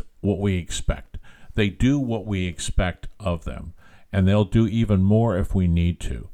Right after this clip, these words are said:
The police officers on the Mississippi Gulf Coast have assisted in many hurricanes and storms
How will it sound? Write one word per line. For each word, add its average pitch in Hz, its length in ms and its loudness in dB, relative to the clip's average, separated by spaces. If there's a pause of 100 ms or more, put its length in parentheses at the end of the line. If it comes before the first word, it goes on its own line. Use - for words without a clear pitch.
(460)
The 92 100 -2
police 107 440 0
officers 110 640 -2
on 82 240 -4
the 78 60 0
Mississippi 95 680 -2
Gulf 98 340 -4
Coast 110 440 -2
have 92 180 0
assisted 90 720 -4
in 82 500 -2
many 117 380 0
hurricanes 104 800 -2
and 73 120 -8
storms 110 540 -2